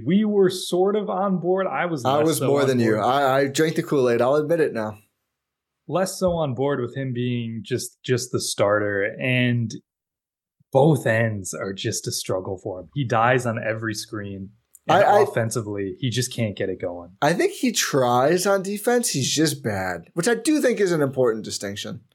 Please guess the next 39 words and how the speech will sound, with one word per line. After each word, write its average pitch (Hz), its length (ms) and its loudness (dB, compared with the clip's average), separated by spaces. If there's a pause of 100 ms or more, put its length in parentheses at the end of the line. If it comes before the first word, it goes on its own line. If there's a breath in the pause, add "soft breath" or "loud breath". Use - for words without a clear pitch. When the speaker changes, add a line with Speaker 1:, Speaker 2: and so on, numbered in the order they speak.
(680)
Speaker 2:
I 214 140 2
think 370 160 2
he 392 80 2
can 277 160 2
have 247 100 4
a 175 100 4
role 139 320 4
on 135 120 4
the 120 80 2
team 131 340 2
still, 87 420 -4 (120)
but 135 160 2
the 135 80 4
role 139 240 4
can't 135 280 2
be 113 100 2
starter. - 480 -8 (720)
Speaker 1:
The 143 100 -2
role 202 260 0
can't 196 260 -2
be 170 120 -4
starter 127 500 2
taking 113 420 -4
defensive 98 480 0
assignments. 90 600 -8
Speaker 2:
Yeah, 92 500 0 (260)
i-, 135 60 -2
it's 135 360 2
time. 127 600 2 (420)
We'll 143 220 2
get 180 220 0
to 170 100 2
who 151 200 2
our 131 180 0
picks, 113 320 0
but 127 120 -2
just 160 200 0
on 151 160 2
Beasley, 113 640 2